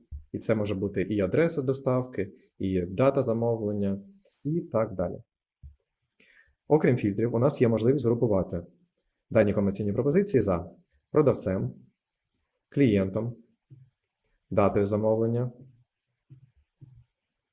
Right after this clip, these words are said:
або ж будь-якою спеціальною групою, які перелічені в базі даних. Обрані налаштування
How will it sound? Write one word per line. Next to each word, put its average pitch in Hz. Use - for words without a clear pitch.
або 139
ж 123
будь-якою 104
спеціальною 101
групою, 151
які 113
перелічені 104
в 90
базі 101
даних. 87
Обрані 104
налаштування 107